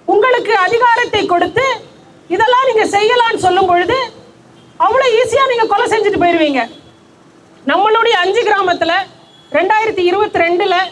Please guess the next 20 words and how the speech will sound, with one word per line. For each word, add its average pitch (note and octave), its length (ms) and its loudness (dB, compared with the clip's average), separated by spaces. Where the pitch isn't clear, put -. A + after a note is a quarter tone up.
ஒரு F4 140 4
திருட்டு G#4 300 -2
கேஸ், C4 220 -2
ஒரு E4 120 2
உள்ள F4+ 160 0
ஒரு D4+ 160 2
பாட்டி D#4 280 0
இருந்தாங்க, D4 340 0
ஒரு G4 100 0
செயின் B4+ 280 0
ஸ்நாச்சிங் G4 420 0
கேஸ் E4+ 240 -2
தான். - 120 -2
மூணு C5 320 4
வருஷம் - 300 0
ஆச்சு, E4 220 -2
இன்னும் A4 260 2
கொலைகாரனை B4 520 2
கண்டுபிடிக்கல. F#4+ 500 0
ஆனா C5 140 4